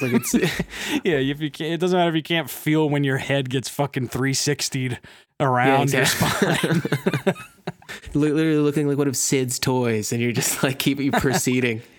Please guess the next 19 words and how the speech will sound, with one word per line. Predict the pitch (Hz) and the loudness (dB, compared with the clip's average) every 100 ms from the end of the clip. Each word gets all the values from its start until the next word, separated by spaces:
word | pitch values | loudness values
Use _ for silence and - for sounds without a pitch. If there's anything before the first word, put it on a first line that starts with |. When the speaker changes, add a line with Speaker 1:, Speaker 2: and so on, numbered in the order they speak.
| - - | -20 -10
Speaker 2:
Yeah. | 131 104 - | -8 -8 -4
Speaker 1:
Um, | 127 120 117 123 - _ _ | -2 0 -4 -8 -20 _ _
yeah. | 143 113 - - _ | -6 -6 -8 -20 _
So, | - | -6
okay. | 156 143 - - _ _ | -4 -4 -6 -12 _ _
Hop | - 151 | -4 -2
all | 147 | 0
around. | 131 | 0
So | 117 151 | 0 -2
I, | 170 170 | 0 -2
I, | - | -2
I | 165 | 0
do | 196 | 0
wanna | 185 | 0
talk | 175 156 | 0 -2
about | 143 | -2
this | 139 | -2
one | 135 123 120 _ _ _ - - - | -2 -4 -6 _ _ _ -14 -8 -4
because | 135 - 120 117 107 - | -2 0 -2 -2 -4 -10